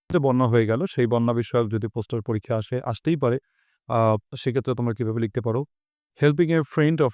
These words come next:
you affected by cancer, তোমার কোনো এক ক্যান্সারে আক্রান্ত ব্যক্তিকে, উম, বন্ধুকে সাহায্য করার জন্য কীভাবে পোস্টার তৈরি করতে পারো? তো আমরা জানি, একটা পোস্টার প্রেজেন্ট করার ক্ষেত্রে আমাদেরকে ছয়টি বিষয় মেইনটেইন করতে হয়। প্রথমে হচ্ছে দুটি স্লোগান,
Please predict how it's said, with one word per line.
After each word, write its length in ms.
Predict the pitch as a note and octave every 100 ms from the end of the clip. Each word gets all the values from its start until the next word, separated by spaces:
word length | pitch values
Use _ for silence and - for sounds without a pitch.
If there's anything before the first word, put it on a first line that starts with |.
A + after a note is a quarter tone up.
| B2+
you 100 | C#3 - B2+
affected 360 | C#3 A#2 B2+
by 120 | A#2 A#2
cancer, 300 | B2 B2 B2+ C3 _ _ _ _
তোমার 260 | B2+ B2 A#2+
কোনো 240 | C3 B2
এক 80 | A2+ _ _
ক্যান্সারে 360 | - B2 C3+ B2
আক্রান্ত 300 | A#2 A#2+ A2+
ব্যক্তিকে, 360 | A2 A2 A#2 A#2+ -
উম, 220 | B2 A2
বন্ধুকে 420 | A#2+ C3+ C#3 A#2+ A2 _ _ _ _ _ _ _
সাহায্য 440 | - D3+ C#3+ D#3
করার 200 | D3 C3+
জন্য 180 | B2+ C3
কীভাবে 320 | B2 A#2 A#2+
পোস্টার 320 | A2+ A2+ - A2+
তৈরি 180 | A#2 G#2+
করতে 220 | G#2+ G#2+
পারো? 160 | - D3+ - _ _ _ _ _ _ _ _
তো 220 | D3+ D#3 G3
আমরা 180 | D3 E3+
জানি, 180 | G3 G#3
একটা 180 | G3+
পোস্টার 320 | F3+ E3 - D#3+
প্রেজেন্ট 380 | D3+ C#3+ D3+
করার 240 | - C3+ B2+
ক্ষেত্রে 340 | A2 D3 A3
আমাদেরকে 300 | C#3+ A2+ B2
ছয়টি 460 | - C3 B2 C#3+ D#3
বিষয় 280 | A#2 - A#2
মেইনটেইন 320 | A2 G#2+ A2
করতে 240 | A2+ G#2
হয়। 160 | A2+ E3 - _ _ _ _
প্রথমে 320 | B2+ B2+ C#3
হচ্ছে 340 | C3 - C3+
দুটি 220 | A#2+ A#2+ A#2+
স্লোগান, 480 | - B2+ A2+ C#3+